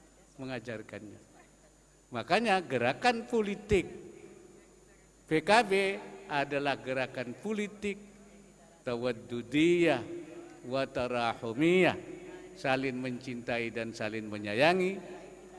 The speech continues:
Bukan gerakan politik yang taghadubiyah wa takhasumiyah,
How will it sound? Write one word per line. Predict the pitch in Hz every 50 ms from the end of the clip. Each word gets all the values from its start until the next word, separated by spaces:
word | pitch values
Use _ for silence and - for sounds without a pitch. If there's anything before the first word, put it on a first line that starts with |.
| - - - - - - - - - - - - - - - _ _ _ -
Bukan | - 135 135 151 147 214 214 214 202 202 190 170
gerakan | 151 165 160 160 156 156 - 156 151 156 151
politik | 156 156 156 156 156 156 - 160 156 156 156
yang | 156 147 139 135 135 123 - - - - - - -
taghadubiyah | - 151 135 120 135 139 135 127 127 120 120 139 135 131 170 208 226 226 220 214 175 120 - - - - - - -
wa | 147 151 147
takhasumiyah, | 143 - 156 135 - - 175 165 151 135 - - 160 151 175 208 220 233 233 208 151